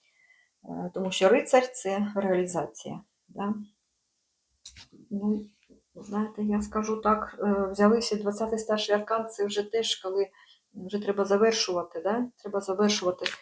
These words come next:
Їх всього двадцять один старший аркан, двадцятий випав, тобто підходить все, все йде до свого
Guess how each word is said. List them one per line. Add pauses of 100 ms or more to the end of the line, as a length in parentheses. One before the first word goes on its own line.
(360)
Їх
всього
двадцять
один
старший
аркан,
двадцятий
випав,
тобто (240)
підходить
все, (480)
все
йде
до
свого